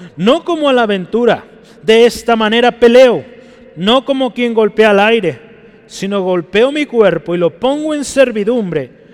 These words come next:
no sea que habiendo sido heraldo para otros, yo mismo venga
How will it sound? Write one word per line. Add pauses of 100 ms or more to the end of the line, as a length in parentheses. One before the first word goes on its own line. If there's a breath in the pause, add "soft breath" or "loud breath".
(480 loud breath)
no
sea
que
habiendo
sido
heraldo
para
otros, (360 soft breath)
yo
mismo
venga